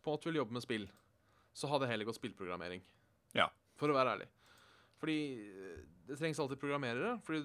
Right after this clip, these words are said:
Speaker 1: du har masse folk som utdanner seg til designere som ikke kan en dritt teknisk,
Speaker 2: <laughs> Ja.
Speaker 1: eh, og derfor ikke kan lage spill. Og progra-,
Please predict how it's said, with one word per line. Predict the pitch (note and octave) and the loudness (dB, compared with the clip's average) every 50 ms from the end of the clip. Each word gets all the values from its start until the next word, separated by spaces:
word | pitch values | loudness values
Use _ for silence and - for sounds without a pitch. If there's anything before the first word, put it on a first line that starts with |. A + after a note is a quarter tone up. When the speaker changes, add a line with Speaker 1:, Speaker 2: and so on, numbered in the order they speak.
| C#3 | 0
Speaker 1:
du | C#3 D3 | 0 0
har | C#3 C#3 | 2 2
masse | C3+ B2 - B2 | 0 -2 -4 -4
folk | - B2+ A2+ A2+ | -4 -4 -4 -4
som | B2+ A#2 | -4 -6
utdanner | G#2 - A2 G#2 | -4 -4 -6 -4
seg | A2+ A#2 G#2+ | -4 -4 -2
til | - A#2+ | -2 0
designere | A2 B2 A2 G2+ G#2+ A#2+ C3+ | 2 2 2 2 2 0 -2
som | - - B2+ | -2 -4 -4
ikke | - - - | -6 -6 -4
kan | - A2+ G#2 A2 | -2 -2 0 0
en | A2 A2 - - B2 A#2+ - | -2 -4 -4 -8 -12 -4 -2
dritt | B2+ B2 B2+ - - - - | -2 -2 -2 -4 -10 -6 -4
teknisk, | - G#2+ - D#3 G3+ A3+ - - A#2+ | -2 -2 0 0 -2 -2 -2 -2 0
Speaker 2:
<laughs> | G#2+ B2 | 2 2
Ja. | A#2+ A#2+ B2+ C3 B2+ B2+ B2+ | 2 4 4 2 4 4 4
Speaker 1:
eh, | B2 A2+ | 4 4
og | A#2+ A#2+ | 4 4
derfor | A#2 A2+ - A#2+ A2+ | 4 2 2 0 -4
ikke | G#2 G#2 G#2 | -4 -4 -4
kan | A2 G#2+ | 0 0
lage | G#2+ G#2+ G#2+ G#2 | 0 0 -2 -2
spill. | - G#2+ - - - - - - - - - - - - - - - _ _ _ _ _ _ _ _ _ - | -4 -4 -4 -4 -8 -16 -20 -20 -20 -20 -20 -20 -20 -20 -20 -20 -20 _ _ _ _ _ _ _ _ _ -2
Og | D3+ E3 E3+ F3+ F3+ F3 F3 - - - _ _ _ _ _ _ _ _ _ _ _ _ _ _ _ _ _ _ _ _ | 0 2 2 2 2 0 -2 -6 -12 -20 _ _ _ _ _ _ _ _ _ _ _ _ _ _ _ _ _ _ _ _
progra-, | - D#3+ D#3 D#3+ - | 0 2 2 2 2